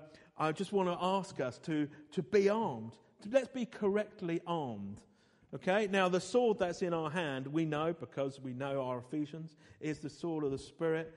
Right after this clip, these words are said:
which is the Word of God. That's the armament that we need to have with us.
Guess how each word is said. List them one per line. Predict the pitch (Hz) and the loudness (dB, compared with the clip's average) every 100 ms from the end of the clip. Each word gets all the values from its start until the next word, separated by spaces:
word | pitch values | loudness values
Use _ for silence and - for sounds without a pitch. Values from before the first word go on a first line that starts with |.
| - - | -20 -12
which | 131 151 | -6 -6
is | 143 | -6
the | 143 | -6
Word | 139 131 | -4 -4
of | 131 135 | -6 -8
God. | 131 110 104 _ _ _ _ _ _ _ - | -10 -10 -16 _ _ _ _ _ _ _ -6
That's | 185 180 - | -4 -4 -2
the | 170 - | -2 0
armament | 180 170 143 139 139 135 135 175 - - - _ | 0 2 0 -2 -2 -2 -2 -4 -12 -20 -20 _
that | 165 156 | -6 -2
we | 151 | -2
need | 151 156 147 | 0 -2 -4
to | 139 | -4
have | 160 147 | -4 -2
with | 170 151 | -2 -2
us. | 107 - | -6 -10